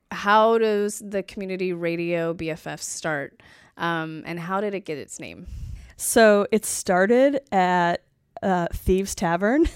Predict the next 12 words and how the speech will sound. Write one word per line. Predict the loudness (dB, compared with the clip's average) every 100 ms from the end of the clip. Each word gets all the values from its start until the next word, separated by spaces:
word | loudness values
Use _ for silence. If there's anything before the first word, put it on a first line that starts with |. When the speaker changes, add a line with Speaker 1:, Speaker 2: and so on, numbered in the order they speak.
| -2 -4 _
Speaker 2:
<laughs> | -6 -6 _
on | 2 2
Fourteenth | 2 -2 -2 -2 -4
Street. | -4 2 2 4 0 -2
Speaker 1:
Did | -10 -8
I | -10
tell | -8 -6
you | -4
that | -6 -6
Bitch | -10 -10
Talk | -10 -10
started | -8 -8 -8 -10